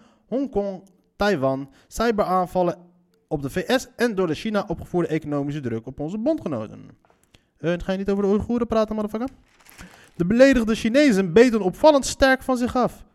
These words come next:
Oh ja, is het opvallend sterk van zich af? Dat is niet opvallend sterk van zich af. Ze trapten gewoon met open deuren in, motherfuckers. En ik, waar de Russen de beledigingen van Biden beantwoorden met de grove beschuldigingen dat Biden niet goed oud is geworden, funny,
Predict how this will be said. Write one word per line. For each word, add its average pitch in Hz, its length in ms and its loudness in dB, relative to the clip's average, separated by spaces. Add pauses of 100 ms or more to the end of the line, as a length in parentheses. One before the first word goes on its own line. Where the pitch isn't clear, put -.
(680)
Oh 254 140 0
ja, 254 240 -2
is 247 100 -6
het 240 100 -8
opvallend 247 400 -2
sterk 262 360 -6
van 262 140 -4
zich 240 200 -8
af? 254 120 -6
Dat 240 140 -12
is 233 120 -8
niet 262 140 -4
opvallend 262 440 -2
sterk - 380 0
van 240 140 -4
zich 226 140 -2
af. 208 120 0
Ze 175 140 -10
trapten 226 300 0
gewoon 233 180 -2
met 226 120 -2
open 220 240 -2
deuren 277 240 2
in, 160 100 0
motherfuckers. 151 520 -2 (720)
En 185 100 -6
ik, 226 100 0 (800)
waar 240 280 8
de 240 80 6
Russen 302 380 2
de 214 80 0
beledigingen 220 520 4
van 196 140 -4
Biden 180 340 2
beantwoorden 160 540 -2
met 143 220 -4
de 139 60 -4
grove 170 380 -6
beschuldigingen 147 720 -2
dat 113 180 -6
Biden 143 300 4
niet 147 140 0
goed - 320 -4
oud 208 260 2
is 220 100 -4
geworden, 247 440 -2 (160)
funny, 104 800 -4